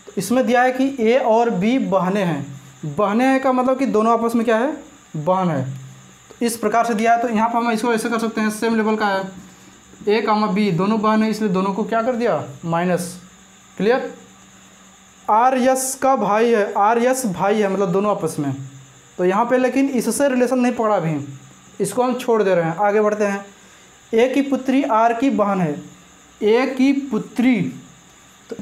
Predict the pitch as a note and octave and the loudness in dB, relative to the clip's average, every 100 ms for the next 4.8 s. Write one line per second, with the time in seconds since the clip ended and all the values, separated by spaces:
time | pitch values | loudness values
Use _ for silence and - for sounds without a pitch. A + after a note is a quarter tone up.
0 | A3+ G#3 C4 C4+ B3+ C#4+ C#4+ A3+ A3 - | 0 2 2 0 0 0 0 -4 -4 -4
1 | A3 C4 C4+ C#4 C4 G#3 G3 A3+ A3+ A#3 | 0 2 2 2 -2 -4 -2 -2 0 -2
2 | G#3+ - A3 A3 C4 B3+ C4 - - - | -2 0 2 2 0 0 -2 -4 -12 -20
3 | - - - - - - - - F3+ F#3 | -20 -20 -20 -20 -20 -20 -20 -8 -2 -2
4 | G3+ G#3+ G#3+ G#3+ G#3 F3+ - G#3+ | 0 2 2 2 0 -2 -2 -2